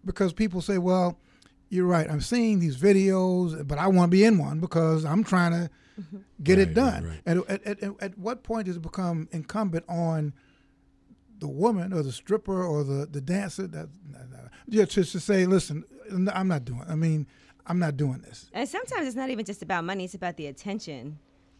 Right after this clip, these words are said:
Speaker 2: you know, that you get because you see all these people on T V. We don't know if they're getting, people do stuff for free,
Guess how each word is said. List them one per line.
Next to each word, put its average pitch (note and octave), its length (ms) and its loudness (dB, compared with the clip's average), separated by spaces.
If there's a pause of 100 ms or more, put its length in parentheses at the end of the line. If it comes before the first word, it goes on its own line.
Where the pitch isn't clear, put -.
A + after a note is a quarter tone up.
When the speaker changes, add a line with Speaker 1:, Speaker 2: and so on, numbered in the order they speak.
Speaker 2:
you F#3 120 -6
know, F3+ 140 -4
that F3 220 -8
you G3 80 -8
get - 300 -6
because F3 460 -8
you G3 100 -8
see G3 260 -6
all F#3 140 0
these F3+ 180 -8
people D3 260 -10
on D#3+ 180 -8
T D3+ 200 -12
V. A#3 340 -8 (300)
We E3+ 200 -6
don't B4 140 -4
know A#3 120 0
if G3+ 80 -4
they're G#3+ 160 -4
getting, F#3+ 340 -6
people F4+ 240 -8
do G#3 140 -8
stuff G#3+ 220 -6
for - 100 -16
free, - 420 -10